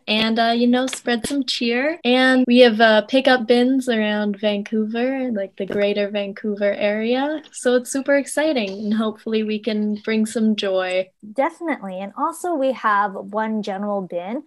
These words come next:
Speaker 2: at the Vancouver Aquarium. So if that would be easiest for you to commute,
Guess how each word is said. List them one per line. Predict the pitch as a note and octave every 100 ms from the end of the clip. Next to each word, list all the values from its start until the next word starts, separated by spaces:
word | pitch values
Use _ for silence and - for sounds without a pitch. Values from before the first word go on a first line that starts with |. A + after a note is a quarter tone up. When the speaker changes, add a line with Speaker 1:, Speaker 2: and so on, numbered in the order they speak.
| _ _ G3+
Speaker 2:
at | G#3
the | G3
Vancouver | G#3 G3+ A3 F#3+ F3+
Aquarium. | F3+ - A3+ D#4+ F#4 G4
So | - A3+ G3
if | G#3 G3 - _ _ _ -
that | A3 G#3+
would | G#3+
be | G3+
easiest | A3 A#3 A#3+ A3+ -
for | G#3+
you | G#3 G3+
to | G3+
commute, | - - D4+ G#4